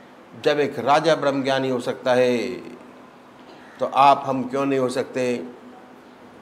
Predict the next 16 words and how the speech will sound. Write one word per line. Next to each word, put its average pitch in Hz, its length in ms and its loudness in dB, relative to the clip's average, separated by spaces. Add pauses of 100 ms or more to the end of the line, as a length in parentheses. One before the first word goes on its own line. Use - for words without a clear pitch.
(360)
ज़रूर 226 460 12
हो 247 60 12
सकते 247 320 10
हैं। 214 520 12 (880)
तो 240 60 8
ये 240 140 12
रास्ता 220 360 10
भी 247 100 8
बहुत 240 240 10
पुराना 226 380 10
है, 240 380 10 (1600)
जो 180 200 8
मैं 226 120 12
आपके 220 420 12
सामने 226 340 12
रखूँगा। 220 520 12